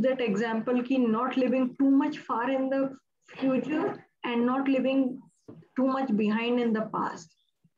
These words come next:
I use this example because believe me, all of us get that thought, "Kal kya hoga? Oh,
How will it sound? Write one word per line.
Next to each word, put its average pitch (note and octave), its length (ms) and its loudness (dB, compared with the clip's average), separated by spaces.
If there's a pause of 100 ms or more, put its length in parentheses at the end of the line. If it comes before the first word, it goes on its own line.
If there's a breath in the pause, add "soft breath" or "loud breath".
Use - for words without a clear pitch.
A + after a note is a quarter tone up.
(140)
I G#3 100 -2
use A#3+ 320 4
this C#4 200 2
example A#3+ 680 0 (800)
because B3 320 0
believe C#4 320 4
me, B3+ 180 4
all B3 320 0
of D4 200 -4 (640)
us B3+ 240 -4
get A#3+ 260 0
that A3 220 0
thought, G3 300 -2 (1400)
"Kal G#3+ 220 0
kya A3+ 180 0
hoga? F3+ 240 0 (400 loud breath)
Oh, A3+ 160 2